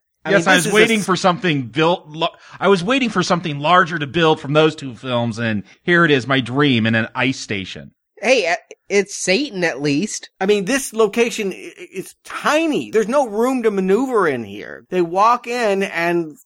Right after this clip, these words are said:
Speaker 1: Faith Ford is shooting at them from literally three feet away.
Speaker 3: And Faith Ford,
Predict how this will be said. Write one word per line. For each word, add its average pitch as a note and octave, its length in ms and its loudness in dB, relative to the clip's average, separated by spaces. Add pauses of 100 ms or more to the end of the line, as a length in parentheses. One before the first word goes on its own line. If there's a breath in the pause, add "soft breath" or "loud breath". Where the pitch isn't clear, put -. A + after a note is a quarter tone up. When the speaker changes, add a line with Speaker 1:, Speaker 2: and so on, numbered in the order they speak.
Speaker 1:
Faith G#3+ 360 -2 (160)
Ford A#3 300 2
is G3 100 0
shooting C4 500 -2
at D#3 180 -2
them D#3+ 280 -2
from E3+ 260 -4
literally G3 420 2
three F#3+ 260 0
feet F#3 200 0
away. E3+ 480 0 (400)
Speaker 3:
And F#3+ 160 -2
Faith C4+ 400 2
Ford, B2+ 600 2